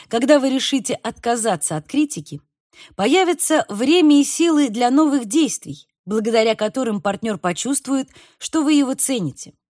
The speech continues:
Например, можете демонстрировать, что принимаете особенности партнера и восхищаетесь ими. Проблема не в партнере,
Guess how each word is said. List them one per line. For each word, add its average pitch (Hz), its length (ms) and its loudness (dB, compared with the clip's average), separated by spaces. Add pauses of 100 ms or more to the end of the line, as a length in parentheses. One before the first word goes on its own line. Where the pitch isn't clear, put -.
(680)
Например, 277 640 4
можете 254 460 0
демонстрировать, 254 1040 0
что 240 200 -6
принимаете 294 600 4
особенности 247 640 -2
партнера 214 600 -4 (200)
и 277 120 -2
восхищаетесь 185 920 -6
ими. 160 240 -10 (680)
Проблема 220 480 0
не 226 140 -2
в - 100 -12
партнере, 185 640 -6